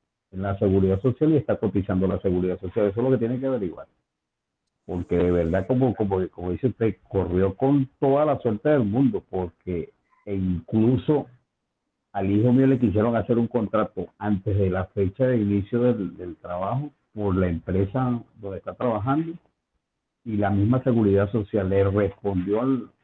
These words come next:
al abogado del, de la empresa, le dijo que no, que hasta que no llegara esa fecha no podía solicitarle el número de la Seguridad Social. Corrió con suerte.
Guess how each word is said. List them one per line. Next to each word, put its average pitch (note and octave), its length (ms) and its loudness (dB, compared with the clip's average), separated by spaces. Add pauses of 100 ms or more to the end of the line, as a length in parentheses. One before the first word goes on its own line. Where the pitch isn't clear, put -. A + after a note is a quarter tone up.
(560)
al F#2 180 -2
abogado G2 580 2
del, F#2+ 420 0
de F2+ 140 -16
la F2+ 80 -20
empresa, A#2 420 -6
le B2 100 0
dijo G#2 380 -2
que G2 140 -2
no, F2 280 -4
que - 120 -16
hasta F2 220 -10
que - 180 -8
no A2 420 0
llegara B2 420 0
esa C#3 200 -4
fecha E3 360 -2
no A#2+ 240 2
podía A2+ 280 -2
solicitarle G2+ 1040 -2 (420)
el F#2+ 200 -2
número F2+ 220 -2
de F#2+ 80 -6
la F#2+ 140 -10
Seguridad E2 360 -10
Social. - 340 -20 (1500)
Corrió D#2+ 260 -6
con - 160 -2
suerte. C3 240 -2